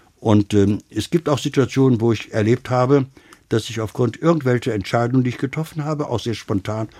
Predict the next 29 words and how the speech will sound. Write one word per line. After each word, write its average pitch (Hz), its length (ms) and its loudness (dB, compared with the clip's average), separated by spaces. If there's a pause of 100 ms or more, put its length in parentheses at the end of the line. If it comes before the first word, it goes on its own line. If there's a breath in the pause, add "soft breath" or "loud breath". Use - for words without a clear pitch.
und 101 120 -4
mit 98 140 -4
Überzeugung, 104 800 2 (560 soft breath)
dann 123 180 4
am 113 240 -2
Telefon 127 480 2
anonyme 110 520 2
Anrufe 139 420 -2
kamen 156 340 0
und 120 100 2
mir 120 140 0
gesagt 110 340 -4
wurden, 120 220 -2
„Herr 107 140 0
Mack, 123 260 0 (220 loud breath)
wenn 117 120 2
Sie 107 140 -2
weiterhin 143 320 0
sowas 143 300 -4
nochmal 143 200 0
schreiben, 147 360 -4 (260 loud breath)
wollen 147 300 4
wir 151 80 0
doch 151 140 -2
mal 151 120 -2
kurzhand 156 460 -6
Ihre 160 180 -4
Finger 202 300 -2
abhaken.“ 92 640 -6